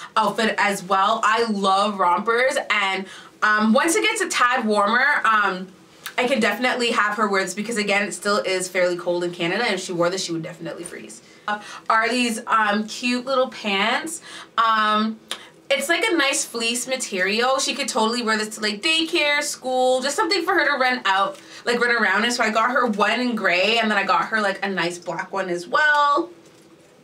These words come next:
So, and it has, like, this nice little line going down the side. It's really cute. Um, and then I also got her this top I, like, fell in love with when I saw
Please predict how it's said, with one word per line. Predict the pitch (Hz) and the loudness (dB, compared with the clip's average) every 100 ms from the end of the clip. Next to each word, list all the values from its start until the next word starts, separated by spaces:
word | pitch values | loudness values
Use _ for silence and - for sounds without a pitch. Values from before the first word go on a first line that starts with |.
| - - | -20 -14
So, | 214 202 190 | -6 0 0
and | 196 | 2
it | 208 | 0
has, | 220 | 0
like, | 214 | -2
this | 214 | -4
nice | 202 185 | -2 -2
little | 202 185 | -2 -2
line | 170 165 165 165 165 | 2 2 2 0 -2
going | 165 170 | -2 -2
down | 165 156 160 | 0 -2 -4
the | 170 | -8
side. | 175 - - | -8 -8 -10
It's | 208 | -10
really | 262 226 | -8 -8
cute. | - 165 - - - - - - - - | -8 -10 -12 -20 -20 -20 -20 -20 -20 -4
Um, | 208 208 208 208 208 208 | 0 2 2 2 0 0
and | 226 | 0
then | 226 | 2
I | 233 226 | 2 2
also | - 240 - | 2 0 0
got | 247 233 233 | 2 2 4
her | 233 | 2
this | 196 175 269 - | 2 2 2 0
top | - 190 180 - | 0 2 4 2
I, | 190 | 2
like, | 185 180 | 2 0
fell | - 190 196 | 0 0 0
in | 180 | 0
love | 165 165 | -2 -2
with | 185 | -4
when | 190 175 | -2 -2
I | 175 | -2
saw | - 165 151 175 - | -2 0 2 2 0